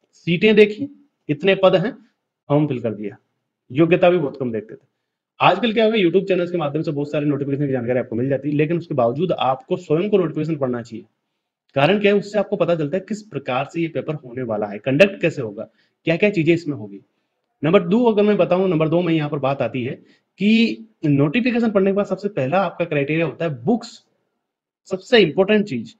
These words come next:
आपको सही book का चयन करना, सही study material का चयन करना, सही, अगर आप कहीं coaching में जाते हैं, कहीं YouTube channel से पढ़ते हैं, self study कर रहे हैं, तो आपके पास सबसे बेहतर book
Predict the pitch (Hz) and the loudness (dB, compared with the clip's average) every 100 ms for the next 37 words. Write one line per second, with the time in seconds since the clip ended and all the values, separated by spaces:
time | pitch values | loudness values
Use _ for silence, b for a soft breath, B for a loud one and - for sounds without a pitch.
0 | _ _ _ _ _ _ - 147 190 - | _ _ _ _ _ _ -2 0 0 0
1 | 226 233 - 185 208 170 - 180 160 165 | -6 -6 -2 0 0 -2 -2 0 0 -2
2 | 143 160 175 175 147 - 151 170 139 143 | -2 -2 -2 -2 -2 -2 0 2 2 0
3 | 156 156 156 143 147 151 147 147 139 135 | 0 0 0 0 -2 -2 0 2 2 2
4 | - 143 139 - - 131 131 151 143 127 | 0 0 0 -4 -6 -4 0 2 2 2
5 | 127 135 139 135 123 123 143 143 131 135 | 0 -4 -2 -2 -2 -4 -4 -4 -4 -4
6 | 127 - 135 - 151 151 147 143 123 143 | -6 -4 -6 -2 -4 -4 -8 -8 -6 -8
7 | 151 147 147 170 165 143 - 139 117 127 | -8 -12 -6 -6 -6 -10 -8 -8 -2 -2
8 | 175 147 131 | -2 -4 -6